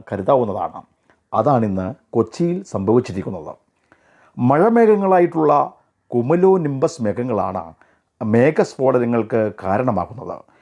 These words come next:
മേഘങ്ങളിൽ ഏറ്റവും വലിപ്പമേറിയ ഒരു ഇനമാണിത്. എന്നാൽ മേഘസ്ഫോടനങ്ങൾക്ക് കാരണമാകുന്ന രീതിയിൽ രൂപപ്പെടുന്ന cumulo nimbus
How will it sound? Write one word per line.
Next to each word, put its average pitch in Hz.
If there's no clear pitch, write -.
മേഘങ്ങളിൽ 147
ഏറ്റവും 165
വലിപ്പമേറിയ 117
ഒരു 107
ഇനമാണിത്. 104
എന്നാൽ 220
മേഘസ്ഫോടനങ്ങൾക്ക് 190
കാരണമാകുന്ന 160
രീതിയിൽ 147
രൂപപ്പെടുന്ന 117
cumulo 170
nimbus 156